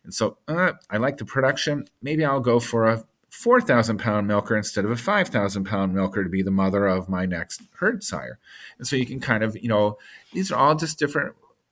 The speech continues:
you know, processes of elimination or selection, um,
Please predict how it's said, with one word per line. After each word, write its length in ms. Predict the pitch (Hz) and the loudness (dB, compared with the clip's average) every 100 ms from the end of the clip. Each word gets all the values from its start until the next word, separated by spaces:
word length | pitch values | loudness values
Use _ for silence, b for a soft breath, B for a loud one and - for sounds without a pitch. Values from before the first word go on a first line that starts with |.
| _ _ | _ _
you 100 | 120 | -2
know, 140 | 101 | -2
processes 800 | 98 110 113 131 - 143 139 123 | 0 0 0 -2 -4 -4 -4 -2
of 160 | 107 92 | -2 -2
elimination 1040 | 92 98 92 92 117 131 - 135 135 131 | -2 -2 -2 -2 -4 -4 -4 -2 -2 -2
or 200 | - 95 | -2 -2
selection, 880 | 95 - 85 80 - - 95 90 98 B B B B | -2 -4 -6 -8 -10 -8 -8 -6 -10 B B B B
um, 340 | 107 104 101 | -4 -4 -6